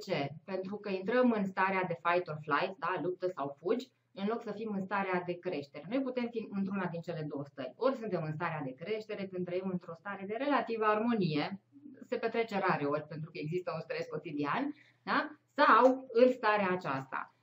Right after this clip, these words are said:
În starea aceasta de, uh, luptă sau fugi, uh, noi, prin construcția noastră, organismul vrea să supraviețuiască. Și atunci vă dau exemplul acesta.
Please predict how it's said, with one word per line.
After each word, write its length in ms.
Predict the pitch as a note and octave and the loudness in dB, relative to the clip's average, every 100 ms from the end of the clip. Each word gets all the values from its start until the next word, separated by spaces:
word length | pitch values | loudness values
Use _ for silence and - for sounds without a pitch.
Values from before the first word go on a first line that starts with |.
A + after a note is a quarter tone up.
| - | -8
În 160 | G3 | -2
starea 360 | F#3+ C4+ D4+ A#3 | 2 4 4 4
aceasta 680 | G#3 G#3+ F#3 - D#3 F3+ E3+ | 4 2 0 2 2 2 0
de, 340 | D3+ D3 D3 - | -2 -2 -2 -4
uh, 240 | C#3+ C#3+ | -6 -2
luptă 240 | E3+ F#3 F3+ | -2 0 -2
sau 260 | F3+ C#3+ C#3+ | -2 -4 -2
fugi, 340 | B3 C4 - _ _ _ F3+ | -2 -2 -4 _ _ _ -6
uh, 440 | F#3 F#3 F3+ E3+ - - _ G3+ | -2 0 0 0 -6 -16 _ -2
noi, 560 | F3+ F3+ A#3 D4 A#3 - | 2 4 6 6 6 2
prin 280 | - C4 B3 - | 0 2 0 -2
construcția 640 | A3+ A#3 - D4 - A3+ A3+ | 0 0 -2 -4 -2 -2 0
noastră, 600 | F3+ E3 D#3 C#3+ C3+ _ | 0 -2 -6 -6 -6 _
organismul 680 | D3 D#3+ F3+ F#3 A#3+ B3+ G3 | -12 -8 -4 -2 -2 -4 -4
vrea 280 | F3 G#3 - | 0 -2 -2
să 200 | G3+ G#3 | -4 -4
supraviețuiască. 880 | A3 G3+ F#3+ F#3 F#3 F3+ C3 - - | -4 -4 -2 -2 0 0 -2 -6 -14
Și 100 | - | -12
atunci 240 | D#3+ A3 G#3 | -8 -6 -4
vă 120 | G#3 | 0
dau 120 | G3+ | 2
exemplul 440 | G3+ F#3 A3+ G3+ F3+ | 2 0 -2 0 -2
acesta. 640 | F3+ E3+ D3 - - - | -2 -6 -8 -8 -10 -12